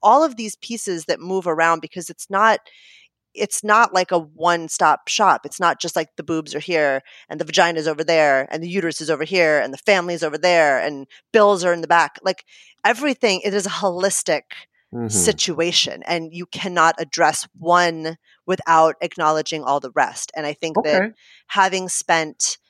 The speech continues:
Speaker 1: the time I spent working with hundreds, maybe thousands of families over the course of the last decade, I have been able to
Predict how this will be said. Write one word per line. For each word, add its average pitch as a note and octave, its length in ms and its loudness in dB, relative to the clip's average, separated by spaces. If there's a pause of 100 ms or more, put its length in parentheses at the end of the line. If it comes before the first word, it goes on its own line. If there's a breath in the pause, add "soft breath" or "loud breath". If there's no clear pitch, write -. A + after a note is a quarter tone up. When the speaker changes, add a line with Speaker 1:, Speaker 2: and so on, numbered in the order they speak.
(240)
Speaker 1:
the F#3 60 -2
time G3 460 0
I D#3+ 120 0
spent D3 500 -2
working D#3 720 -4 (480)
with F3 160 -2 (800)
hundreds, B3 680 -2
maybe G3 300 -8
thousands G3 420 -2
of F3 100 -10
families A3 800 -2 (160)
over F3+ 260 0
the F#3+ 120 -2
course F#3 420 -2
of D#3+ 300 -4 (200)
the E3+ 100 0
last F3 360 2
decade, G3 460 -4 (880 loud breath)
I G3+ 420 2 (460)
have F3+ 400 -4
been G3+ 140 0
able E3+ 320 -2
to D#3 680 -4